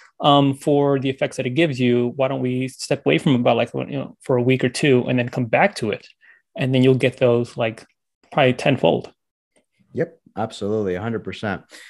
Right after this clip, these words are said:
Speaker 2: So another point that I wanna kind of, uh, shift over and is, um, so just to clarify, for fat loss, it's gonna be, you know, it's gonna be a tool. This can also aid your muscle building process. If you're someone that's not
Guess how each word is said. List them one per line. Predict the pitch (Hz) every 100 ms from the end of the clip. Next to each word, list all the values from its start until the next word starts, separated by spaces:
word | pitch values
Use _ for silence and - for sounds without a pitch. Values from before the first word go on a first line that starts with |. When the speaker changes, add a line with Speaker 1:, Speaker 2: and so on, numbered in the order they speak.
| _
Speaker 2:
So | - 135
another | 180 220
point | 208 180 180
that | 165 147
I |
wanna | 139 143 143
kind | 131 147 139
of, | 127 -
uh, | 123 113 110 107 - _ _ _
shift | - - 151 -
over | 143 156 120 110 120 - _ _ _ _ _ _ _ _ _ - -
and | 135 131 123 120
is, | 120 117
um, | 120 110 104 101 - _ _ _ _ _
so | - 147 143
just | 139 175
to | -
clarify, | - 175 170 170 165 165
for | 160 127
fat | - 156 151
loss, | 151 156 147 - -
it's | 131 123
gonna | - 151 143
be, | 139 135 135 135
you | 131 127
know, | 120 120
it's | 127
gonna | 156 151
be | 147
a |
tool. | 135 - 143 147 139
This | 135 -
can | 139
also | 135 135 156 -
aid | 131 131 127
your | 131
muscle | 127 127
building | 131 127 120
process. | 127 123 - 120
If | 113
you're | 113
someone | 123 123
that's | 107 -
not | 165